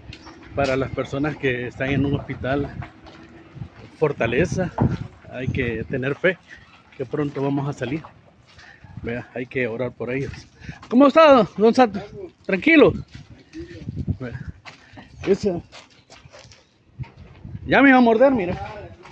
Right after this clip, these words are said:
Ah, pues así, ya me dijeron como dos veces, no hacen nada, ya me han mordido los perros. <laughs> Siempre le dice a la gente a uno, "No hacen nada". Hey, ¿cómo estamos? Tranquilo, buenos días. Tranquilo, gracias, sí. Gra-,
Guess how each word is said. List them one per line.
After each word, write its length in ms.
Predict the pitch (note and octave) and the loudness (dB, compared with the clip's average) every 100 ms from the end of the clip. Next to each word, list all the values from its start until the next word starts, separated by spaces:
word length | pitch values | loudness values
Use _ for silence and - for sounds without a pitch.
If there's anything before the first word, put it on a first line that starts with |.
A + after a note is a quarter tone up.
| - - _ _ | -20 -20 _ _
Ah, 160 | E3 F#3+ | -2 0
pues 180 | G#3 F#3 | 0 0
así, 200 | - C4 A3+ G#3 - G#3 | -2 -2 -2 -8 0 2
ya 100 | A3+ | 6
me 100 | D#4+ | 6
dijeron 260 | E4 D4+ D4+ | 8 8 6
como 200 | D4+ D4+ | 6 8
dos 100 | D4+ | 8
veces, 260 | D#4+ C#4+ C#4+ | 6 6 6
no 100 | D4+ | 6
hacen 200 | D4+ C#4 | 6 6
nada, 220 | E4 F4 | 8 6
ya 140 | F4 | 6
me 100 | D#4+ | 6
han 80 | D#4 | 6
mordido 340 | C#4 A#3 A#3+ | 4 4 4
los 140 | F#3 E3 | 4 2
perros. 260 | B3+ C4 - | 0 0 2
<laughs> 80 | C4 D#4+ - D4 - - - - - - - _ - - - _ | 4 4 0 -2 -6 -10 -20 -18 -18 -16 -18 _ -20 -20 -20 _
Siempre 280 | C4 A3+ B3 | 2 2 0
le 60 | |
dice 120 | A3+ | 0
a 40 | A#3 | 2
la 60 | |
gente 200 | A3+ A#3 | 0 0
a 20 | A#3 | 0
uno, 160 | G3+ | 2
"No 100 | G3+ | 2
hacen 220 | D4 D#4 | 4 6
nada". 480 | D4 D#4+ E4 B3+ F#3+ - - - - - - - - - - | 8 8 6 2 -2 -12 -20 -20 -18 -18 -20 -20 -20 -14 2
Hey, 140 | D#4+ | 2
¿cómo 120 | E4 | 4
estamos? 360 | D#4+ F#4 C#4+ G3+ | 4 6 6 4
Tranquilo, 380 | A#3 C#4 F#4+ C4+ | 2 6 8 8
buenos 200 | B3 C#4+ | 8 6
días. 260 | E4+ A3+ - - - | 6 4 -2 -12 -8
Tranquilo, 600 | G#3 E4 E4 A3 F3 E3 | -2 2 4 2 0 -6
gracias, 340 | F#3 D#4+ D#4 | 4 4 4
sí. 180 | B3+ G#3 - - - - | 2 -2 -4 -20 -20 -10
Gra-, 140 | F#3+ | -4